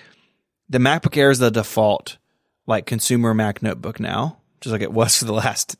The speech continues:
eight years or something. Um, if I need something more powerful,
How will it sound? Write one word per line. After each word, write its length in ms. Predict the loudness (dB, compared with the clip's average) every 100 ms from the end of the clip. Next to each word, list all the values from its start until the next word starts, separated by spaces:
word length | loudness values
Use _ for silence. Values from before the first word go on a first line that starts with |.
| -10
eight 180 | -8 -6
years 260 | -4 -4
or 80 | -2
something. 380 | -2 -2 -4 -8 -12 -20 -20 -20 _
Um, 400 | 0 2 2 -2 -8 _ _ _ _ _ _ _ _ _ -2
if 160 | 2
I 140 | 4 4
need 340 | 4 4 2
something 340 | 0 0 0 2
more 160 | 2
powerful, 680 | 4 4 4 4 4 4